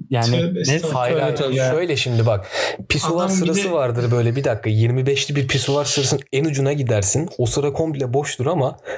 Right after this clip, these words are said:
Speaker 3: adamın biri
Speaker 1: Hı.
Speaker 3: gelir ve senin yanına şey yapar.
Speaker 2: Ya bana Instagram şakası yapma lan.
Speaker 1: Bu
Speaker 2: Neyse.
Speaker 1: yaklaşık iki bin on iki Metallica konseri bu anlattın. Neyse.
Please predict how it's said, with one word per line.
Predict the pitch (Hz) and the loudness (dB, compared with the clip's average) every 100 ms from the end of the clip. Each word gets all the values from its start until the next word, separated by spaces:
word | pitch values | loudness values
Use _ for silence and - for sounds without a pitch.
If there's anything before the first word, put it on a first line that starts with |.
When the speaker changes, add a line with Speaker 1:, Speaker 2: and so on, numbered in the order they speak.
| - - - | -4 -2 -2
Speaker 3:
adamın | 135 160 190 131 | -2 0 0 2
biri | 127 | 2
Speaker 1:
Hı. | |
Speaker 3:
gelir | 135 156 175 | 2 0 0
ve | 147 | -2
senin | - 143 156 | 0 0 2
yanına | 123 117 120 131 | 2 4 4 2
şey | 120 104 | 2 2
yapar. | 95 95 - - - - - _ | 0 0 -4 -4 -4 -4 -4 _
Speaker 2:
Ya | 165 143 | -4 0
bana | 160 165 | 0 2
Instagram | 165 165 165 165 160 | 0 0 0 0 0
şakası | 165 160 - | 0 0 0
yapma | 156 - 131 | 0 0 0
lan. | 139 117 - - - - - | 2 0 -2 -6 -4 -4 -2
Speaker 1:
Bu | |
Speaker 2:
Neyse. | 175 208 180 | 0 2 0
Speaker 1:
yaklaşık | 185 185 202 202 214 | 0 0 -2 0 -2
iki | 170 - | -2 0
bin | 185 | 0
on | 202 | 0
iki | 196 208 | 0 0
Metallica | 165 147 160 170 | 0 0 0 0
konseri | 131 117 110 110 | 0 0 0 0
bu | 110 | 0
anlattın. | 107 107 101 98 101 - | 2 0 0 -2 -2 -2
Neyse. | 120 131 135 101 | 0 0 0 -2